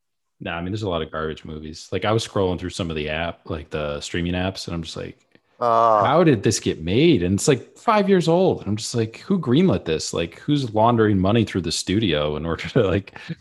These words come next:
Speaker 1: give this movie an eighty million dollar budget?" <laughs> It's terrible.
Speaker 2: Yeah, dude, it's, it's, uh, it's pretty bad. And with me, like, being laid up, I, there, I had a, about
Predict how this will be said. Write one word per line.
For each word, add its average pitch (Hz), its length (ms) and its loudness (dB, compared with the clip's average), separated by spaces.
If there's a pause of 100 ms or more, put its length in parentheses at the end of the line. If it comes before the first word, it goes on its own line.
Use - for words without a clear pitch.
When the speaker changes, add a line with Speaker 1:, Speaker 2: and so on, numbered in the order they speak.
Speaker 1:
give 101 180 0
this 104 240 0
movie 98 340 2
an 85 80 -4
eighty 92 200 0
million 87 280 -4
dollar 82 260 -2
budget?" 101 460 -6 (100)
<laughs> 147 80 0 (360)
It's - 100 -20
terrible. 147 540 -4 (320)
Speaker 2:
Yeah, 92 260 -12
dude, 90 300 -12
it's, - 400 -18
it's, 110 320 -12
uh, 95 460 0 (840)
it's 113 200 -12
pretty 135 180 -4
bad. 92 420 0
And 101 200 -14
with 104 180 -6 (300)
me, 113 240 -4
like, 95 200 -6
being 98 320 -6
laid 90 280 -4
up, 92 260 0 (420)
I, 127 280 0 (280)
there, 131 200 -2
I 120 140 2
had 120 200 -2
a, 104 40 2
about 98 280 -12